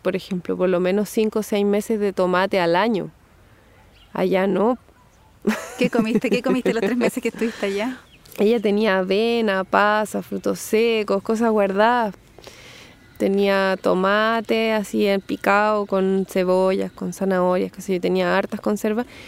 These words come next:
Speaker 1: Y yo creo que acabé su, su <laughs> almacén.
Speaker 2: Cuando volvió a Chile,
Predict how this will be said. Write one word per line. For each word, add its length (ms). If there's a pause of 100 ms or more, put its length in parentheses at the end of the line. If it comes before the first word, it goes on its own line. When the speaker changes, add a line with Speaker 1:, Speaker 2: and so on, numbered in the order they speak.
(120)
Speaker 1:
Y 120
yo 60
creo 220
que 240
acabé 480
su, 840 (560)
su 160
<laughs> 20
almacén. 800 (960)
Speaker 2:
Cuando 260
volvió 300
a 100
Chile, 500